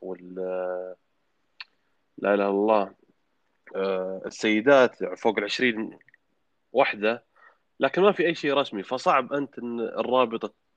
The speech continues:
تطلع بيان أو عقوبة وما في شيء رسمي صار أو ثبت على واتسون. لكن قبل أسبوع في خبر نزلته سي بي إس،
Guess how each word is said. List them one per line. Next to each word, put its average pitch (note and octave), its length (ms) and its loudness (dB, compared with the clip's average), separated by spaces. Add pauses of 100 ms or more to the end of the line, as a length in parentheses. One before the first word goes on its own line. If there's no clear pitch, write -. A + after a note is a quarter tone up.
(220)
تطلع A#2+ 240 2
بيان G#2+ 420 2
أو G2 380 -6
عقوبة G#2 600 -2 (840)
وما G#2 280 0
في G2+ 100 -6
شيء G#2 180 0
رسمي F#2+ 680 -2
صار G#2 320 4
أو F#2+ 180 -2
ثبت A2+ 360 -2
على G2 140 2
واتسون. G2 460 0 (460)
لكن C3 640 4 (680)
قبل A#2 240 -2
أسبوع D#3 480 2 (920)
في - 180 -10
خبر B2 440 -2
نزلته G#2+ 680 -2 (760)
سي - 200 -6
بي B2+ 180 4
إس، - 320 -4